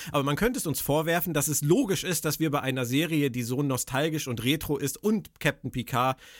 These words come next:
ähm, wieder zurückbringt, dass wir da au-, äh, logischerweise positiv gestimmt sind und voreingenommen.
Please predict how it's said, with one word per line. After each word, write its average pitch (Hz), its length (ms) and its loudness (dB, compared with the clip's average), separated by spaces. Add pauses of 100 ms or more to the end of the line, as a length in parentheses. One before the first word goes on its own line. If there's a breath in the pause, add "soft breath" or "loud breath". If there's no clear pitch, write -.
(280 loud breath)
ähm, 127 320 0
wieder 131 240 0
zurückbringt, 127 640 0
dass 123 140 0
wir 135 80 2
da 120 160 0
au-, - 220 -6
äh, 104 120 -10 (360)
logischerweise 131 760 2
positiv 113 580 -2
gestimmt 101 400 -6
sind 117 380 -4
und 104 200 -6
voreingenommen. 110 760 -2